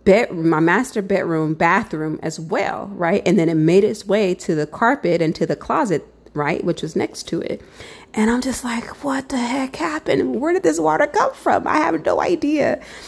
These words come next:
And the fireman finished draining the water out of my room as well. And my room was right above the kitchen, right? And so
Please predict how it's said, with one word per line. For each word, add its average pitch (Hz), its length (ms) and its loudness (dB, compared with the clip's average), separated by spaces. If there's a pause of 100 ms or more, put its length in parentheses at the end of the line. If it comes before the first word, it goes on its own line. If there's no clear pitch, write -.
(220)
And 190 520 4 (240)
the 180 60 -4
fireman 202 640 4
finished 180 500 -2
draining 180 540 2 (120)
the 151 100 0
water 160 340 4
out 151 140 4
of 151 60 0
my 143 180 0
room 220 460 2
as 196 160 -4
well. 190 520 2 (280)
And 180 100 4
my 180 160 6
room 170 920 0 (300)
was 160 360 2
right 175 220 4
above 160 280 0
the 123 80 -8
kitchen, 202 720 -2 (180)
right? 151 400 0
And 160 160 0
so 151 480 4